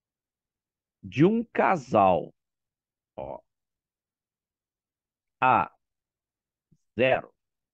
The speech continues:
B zero, ter uma criança O? O que que tu vai fazer? Olha ali, ó. A criança podia ser A B,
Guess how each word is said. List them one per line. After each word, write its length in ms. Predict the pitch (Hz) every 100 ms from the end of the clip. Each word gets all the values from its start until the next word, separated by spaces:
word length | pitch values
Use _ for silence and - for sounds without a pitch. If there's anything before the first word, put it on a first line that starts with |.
| _ _ _ _ _ _ _ _ _ _ _
B 580 | - - - 139 110 - _ _ _ _ _ _ _ _ _ _ _ _ _ _ _ _
zero, 500 | _ - 147 143 - _ _ _ _ _
ter 280 | 151 156 165
uma 220 | 165 160
criança 920 | - 180 - 110 113 113 - 127 - _ _ _ _ -
O? 160 | 180
O 140 | - - _ _ _ _ _ _ _ _ _ _ _ _ _
que 160 | - 90
que 80 | -
tu 100 | 85
vai 120 | 82
fazer? 480 | - 104 185 240 - _
Olha 160 | - 101
ali, 160 | 78
ó. 80 | 71 - _ _ _ _ _ _ _ _ -
A 120 | 107
criança 520 | - 131 131 127 131
podia 400 | - 110 85 95
ser 340 | 90 - 85 - -
A 180 | 147
B, 420 | 143 127 151 147